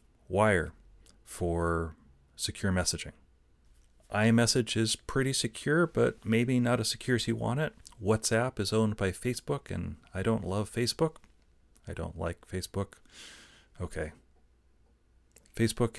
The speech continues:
has a purpose. Again, we're gonna dive deeper into that again, but I don't trust them. Not at all. Text messages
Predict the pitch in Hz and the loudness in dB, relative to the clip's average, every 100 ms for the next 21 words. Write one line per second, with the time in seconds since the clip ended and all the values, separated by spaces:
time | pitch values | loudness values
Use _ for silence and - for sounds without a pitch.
0 | - - 98 92 - 101 95 101 - - | -8 0 2 0 -2 -4 -2 -2 -4 -10
1 | _ - - 87 82 76 92 90 82 - | _ -18 -8 -4 -4 -6 -4 0 -2 -4
2 | - 92 92 85 - - - - 95 - | 0 2 2 0 -6 -20 -20 -6 -6 -4
3 | 80 78 87 85 78 87 87 - - - | -6 -2 -2 -2 -2 0 -2 -4 -12 -16
4 | - - 92 92 87 - - - _ _ | -14 -8 0 2 2 0 -16 -20 _ _
5 | _ _ _ - - 107 120 - 147 - | _ _ _ -20 -6 0 0 0 -2 -2
6 | - - _ _ _ - 92 92 80 - | -6 -16 _ _ _ -6 0 0 -2 -8
7 | - _ _ _ _ _ _ - - - | -14 _ _ _ _ _ _ -20 -18 -20
8 | - - - 156 - - 113 107 113 107 | -20 -18 -2 -2 0 0 2 2 2 0
9 | 101 - | 0 0